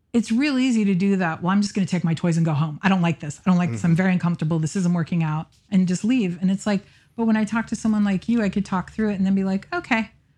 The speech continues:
Speaker 1: I'm just uncomfortable because of what's going on. I don't need to bring that to him. This is not his thing to deal with."
Speaker 2: Right.
Speaker 1: So it didn't get in the way of me meeting this man who is now the love of my life.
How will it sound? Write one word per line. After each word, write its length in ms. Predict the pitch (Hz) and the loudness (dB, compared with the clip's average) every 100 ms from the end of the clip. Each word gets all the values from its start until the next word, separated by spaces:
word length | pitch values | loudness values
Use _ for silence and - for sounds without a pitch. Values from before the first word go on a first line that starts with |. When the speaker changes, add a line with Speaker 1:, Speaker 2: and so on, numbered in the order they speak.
| _ _ _ | _ _ _
Speaker 1:
I'm 220 | 254 330 320 | 0 2 0
just 180 | 262 226 | -2 0
uncomfortable 800 | 180 - 254 - 180 160 151 160 | -2 0 0 0 -2 0 -2 -2
because 440 | 185 - 185 170 165 | -4 0 0 0 0
of 80 | 160 | -2
what's 180 | 165 | -4
going 320 | - 165 160 185 | -2 0 2 0
on. 380 | 202 156 151 - _ - | 0 -2 -4 -6 _ -2
I 80 | 240 | 0
don't 140 | 220 | 2
need 180 | 208 170 | 0 0
to 80 | 170 | -2
bring 260 | 165 175 | -2 0
that 200 | 170 156 | 0 -2
to 100 | - | -6
him. 280 | 160 180 151 | -4 -2 -2
This 160 | 160 - | -4 -4
is 120 | 185 | -4
not 200 | 175 135 | -4 -6
his 240 | - 160 151 | -8 -8 -8
thing 260 | - 147 135 | -8 -8 -6
to 80 | 135 | -8
deal 200 | 135 127 | -10 -12
with." 80 | 143 _ _ - | -20 _ _ -12
Speaker 2:
Right. 300 | 113 101 101 _ | -10 -12 -16 _
Speaker 1:
So 300 | - 226 202 | -4 0 0
it 120 | 185 | 0
didn't 220 | 233 226 220 | 0 0 0
get 180 | 208 | 0
in 100 | 202 185 | 0 0
the 60 | |
way 220 | 185 185 | 0 0
of 120 | 165 160 | 0 0
me 160 | 170 | 2
meeting 400 | 165 170 165 160 | 2 2 0 0
this 180 | 151 - | -2 0
man 300 | 165 165 156 | 0 2 0
who 160 | 156 156 | 0 0
is 120 | 156 | 0
now 200 | 156 156 | -2 0
the 80 | 147 | 0
love 180 | 151 139 | 0 0
of 80 | |
my 120 | 139 131 | 0 0
life. 400 | 131 - - | -2 -8 -18